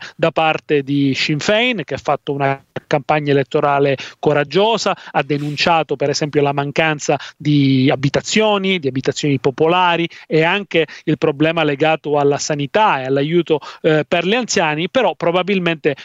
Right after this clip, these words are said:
non ha fatto abbastanza, eh, per vincere la fiducia di molti elettori in, in, in Irlanda che sono conservatori, che stanno fondamentalmente a destra. Insomma, è un compito abbastanza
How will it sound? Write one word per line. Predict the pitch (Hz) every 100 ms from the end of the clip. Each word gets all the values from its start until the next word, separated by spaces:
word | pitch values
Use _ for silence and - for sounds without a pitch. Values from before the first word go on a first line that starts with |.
| -
non | 170 190
ha | 196
fatto | - 226 214 - 185 -
abbastanza, | 180 156 180 - - 196 196 - 190 - -
eh, | - 180
per | - 180 165
vincere | 165 226 190 180 160
la | 156
fiducia | 151 175 202 180
di | 151 156
molti | 185 233 185 - 139 - -
elettori | 165 160 - 185 170 151 147
in, | 151 160
in, | - 175 156 151 156 -
in | 170
Irlanda | 175 160 170 190 170 143 - -
che | -
sono | 165 156
conservatori, | 156 143 160 143 147 208 202 170 131
che | 143
stanno | - 175 165 151 - -
fondamentalmente | - 170 165 160 165 156 160 160 170 160 160
a | 143
destra. | 151 160 - 143
Insomma, | 135 165 147
è | 185
un | 175 170
compito | - 185 170 160
abbastanza | 147 147 139 180 165 170